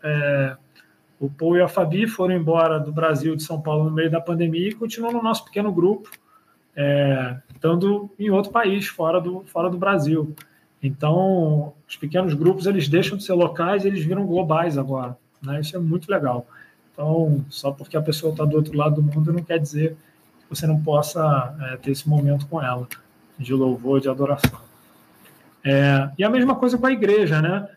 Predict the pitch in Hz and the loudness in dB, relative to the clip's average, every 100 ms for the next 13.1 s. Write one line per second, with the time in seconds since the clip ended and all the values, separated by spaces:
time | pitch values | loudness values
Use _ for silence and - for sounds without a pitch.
0 | _ _ _ _ - 135 135 196 247 - | _ _ _ _ -6 -6 -2 0 2 2
1 | 202 - 196 165 170 165 170 151 143 131 | -2 -2 0 2 2 2 0 -2 -4 -6
2 | 151 196 196 165 151 165 185 175 - 165 | -2 0 0 -2 -4 -2 -2 -2 -4 -4
3 | 151 139 - _ _ _ _ _ _ - | -2 -4 -10 _ _ _ _ _ _ -20
4 | - 139 135 131 127 127 156 165 156 170 | -10 -4 -2 0 -2 -2 -2 2 2 2
5 | 175 165 190 196 - 185 - 165 165 - | 0 -2 -2 -4 -4 -4 0 2 2 2
6 | 165 156 156 151 151 151 139 147 170 - | 0 0 -2 0 0 0 -2 0 -2 -4
7 | - _ _ _ _ _ 147 143 165 156 | -14 _ _ _ _ _ -4 0 2 2
8 | 160 185 180 165 160 147 160 185 180 143 | 4 4 2 0 0 0 0 2 0 -2
9 | - _ _ _ 143 143 147 147 185 196 | -10 _ _ _ -4 -2 -2 -2 2 2
10 | 170 160 160 151 - 147 143 147 180 151 | 2 0 0 0 0 0 0 2 2 0
11 | 104 - _ _ _ - 156 175 180 170 | -4 -14 _ _ _ -2 2 2 0 0
12 | 151 160 151 170 - 175 180 170 147 139 | 2 0 -2 -8 -4 -4 -2 0 2 0
13 | 117 | -2